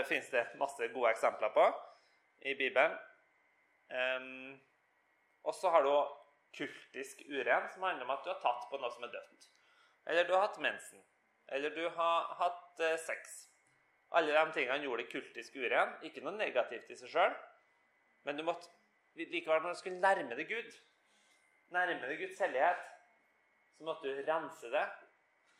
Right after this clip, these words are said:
sånn at du var fri for det. Så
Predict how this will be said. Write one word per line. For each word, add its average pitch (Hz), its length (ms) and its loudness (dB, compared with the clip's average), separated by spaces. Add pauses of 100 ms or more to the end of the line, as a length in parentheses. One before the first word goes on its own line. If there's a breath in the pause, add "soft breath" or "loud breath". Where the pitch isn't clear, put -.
(140)
sånn 143 160 -12
at 131 60 -18
du 143 80 -4
var 151 180 0
fri 135 220 -8 (100)
for 143 80 2
det. 127 140 6 (1500 soft breath)
Så 180 220 6